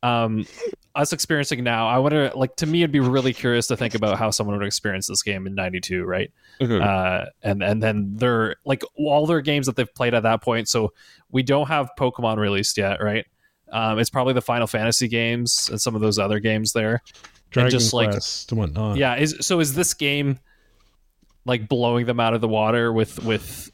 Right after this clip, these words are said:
Speaker 1: I guess it's the
Speaker 3: Oh.
Speaker 1: new system, so, uh, a hundred percent. This is probably one of the big games of the new system, right?
Speaker 3: This was, like, let me, let me see here. Reception was, like, Metacritic, I mean, Metacritic from, like, this long ago is not the best,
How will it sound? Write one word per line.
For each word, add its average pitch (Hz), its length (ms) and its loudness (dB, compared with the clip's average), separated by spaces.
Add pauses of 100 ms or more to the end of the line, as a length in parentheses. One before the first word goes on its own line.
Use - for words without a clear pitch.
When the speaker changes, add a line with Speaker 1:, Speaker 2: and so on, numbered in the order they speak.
(100)
Speaker 1:
I - 80 6
guess 311 180 6
it's 233 100 4
the 202 80 4
Speaker 3:
Oh. 160 40 4
Speaker 1:
new 151 80 6
system, 131 480 -2
so, 120 240 0
uh, 123 240 0
a 131 40 -2
hundred 160 200 -4
percent. 147 240 -2
This 151 80 2
is 151 40 0
probably 214 200 0
one 180 120 4
of - 20 2
the 135 100 0
big 123 180 0
games 117 280 0
of 110 60 0
the 107 60 -2
new 104 140 -2
system, 101 420 -2
right? 107 200 -2 (520)
Speaker 3:
This 160 240 0
was, 143 300 0
like, 107 520 0 (920)
let 127 100 0
me, 110 100 -2
let 135 140 0
me 113 80 4
see 85 300 0
here. 92 280 0 (400)
Reception 147 640 0
was, 123 220 0
like, 113 440 0 (440)
Metacritic, 139 760 0
I 139 100 2
mean, 127 440 0
Metacritic 127 520 2
from, 98 180 2
like, 90 260 2 (640)
this 123 340 0
long 101 220 2
ago 92 260 4
is 87 200 0
not 90 200 0
the - 140 -12
best, - 460 -4